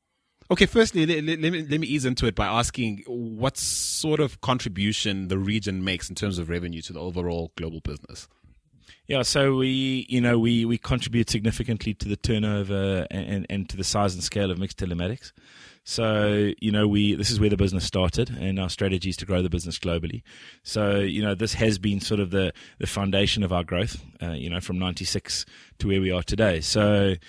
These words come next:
Speaker 2: you know, I think, um, without divul-, without going into too much, um, uh, uh, numerical stuff, you know, our annual reports and everything are available. We break it down all segmentally,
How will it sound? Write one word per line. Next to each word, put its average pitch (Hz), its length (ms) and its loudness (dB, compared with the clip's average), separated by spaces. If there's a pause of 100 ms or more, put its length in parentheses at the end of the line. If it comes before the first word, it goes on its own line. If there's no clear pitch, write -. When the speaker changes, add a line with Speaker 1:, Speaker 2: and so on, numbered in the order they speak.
(280)
Speaker 2:
you 101 120 -2
know, 101 120 2
I 98 60 0
think, 107 380 -2
um, 98 500 0
without 104 380 2
divul-, 101 340 4
without 113 340 4
going 107 280 6
into 104 200 2
too - 240 2
much, 107 360 4
um, 98 260 4 (460)
uh, 104 260 4 (140)
uh, 113 120 2
numerical 107 580 6
stuff, - 460 0
you 101 80 2
know, 101 120 4
our 98 200 2
annual 107 240 2
reports 104 440 0
and 101 80 0
everything 101 320 0
are 95 80 2
available. 104 440 4
We 107 120 4
break 98 280 4
it 101 100 -2
down 95 220 0
all 95 140 -2
segmentally, 95 640 -2